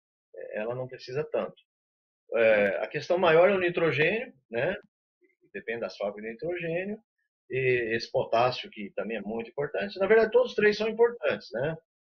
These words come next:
Mas assim, ó, todos três, todos esses três nu-, nutrientes, eles estão disponíveis em algumas fontes de matéria orgânica,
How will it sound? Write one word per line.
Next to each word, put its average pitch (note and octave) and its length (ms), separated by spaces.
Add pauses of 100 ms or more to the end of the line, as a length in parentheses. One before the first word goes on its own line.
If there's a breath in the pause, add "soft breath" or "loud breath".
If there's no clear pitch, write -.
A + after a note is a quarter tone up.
(600)
Mas F#3 160
assim, G#3 180
ó, B2 140
todos - 360
três, F3 240
todos B3 220
esses - 240
três C#3+ 300
nu-, B2 180
nutrientes, B2 600
eles D3 260
estão E3+ 300
disponíveis E3 640
em F3 120
algumas E3 360
fontes D#3+ 300
de D#3 80
matéria E3 380
orgânica, B2+ 540